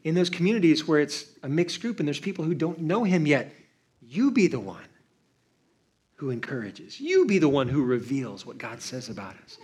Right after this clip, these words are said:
You be the one who's willing to see who they really are and affirm that for them, 'cause they may not be hearing it from anyone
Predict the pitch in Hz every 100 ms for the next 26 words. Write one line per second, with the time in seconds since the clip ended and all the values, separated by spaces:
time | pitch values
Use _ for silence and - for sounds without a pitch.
0 | - - - - 160 277 247 220 180 175
1 | 165 170 135 180 180 156 - - - -
2 | - - - - 202 196 160 113 - -
3 | _ - 160 147 143 135 135 123 113 98
4 | 90 - _ _ _ _ _ _ _ _
5 | _ - 131 123 - 151 160 147 131 113
6 | - - 113 98 87 - _ _ _ _
7 | _ _ 127 143 190 214 202 175 165 139
8 | 170 180 143 127 135 127 - 165 170 175
9 | - 143 147